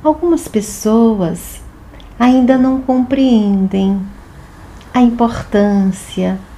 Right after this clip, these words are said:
a finalidade, o objetivo da meditação.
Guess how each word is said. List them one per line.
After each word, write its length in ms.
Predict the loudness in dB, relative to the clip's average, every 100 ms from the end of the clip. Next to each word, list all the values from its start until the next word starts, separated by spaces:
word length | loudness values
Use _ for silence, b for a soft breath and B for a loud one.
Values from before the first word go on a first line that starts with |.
| -20 -20 -20 -20 -10
a 120 | -6
finalidade, 1400 | -4 -2 0 0 -2 2 2 4 2 0 -4 -10 -8 -8 -10 -20 -20 -20 -6
o 60 | 0
objetivo 880 | 2 2 0 -2 -4 -2 -2 -2 -2
da 140 | 0
meditação. 920 | 0 -2 -4 -4 -4 -2 -2 -2 -6